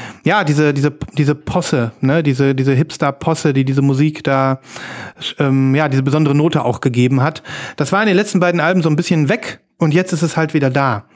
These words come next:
Und, ähm, das, äh,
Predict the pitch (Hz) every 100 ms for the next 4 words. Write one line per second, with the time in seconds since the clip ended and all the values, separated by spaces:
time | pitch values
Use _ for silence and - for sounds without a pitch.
0 | - - - 135 131 131 139 135 131 131
1 | 131 131 _ _ _ _ _ - - 135
2 | 143 - 139 135 135 131